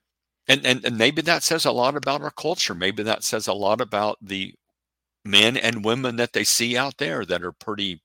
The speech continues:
selfish and flippant and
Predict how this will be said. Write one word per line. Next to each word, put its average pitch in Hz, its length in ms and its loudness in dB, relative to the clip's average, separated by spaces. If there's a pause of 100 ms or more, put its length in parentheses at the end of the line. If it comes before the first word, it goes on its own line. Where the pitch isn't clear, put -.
selfish - 680 -2 (1200)
and 87 260 -2
flippant - 640 -4 (840)
and 87 460 0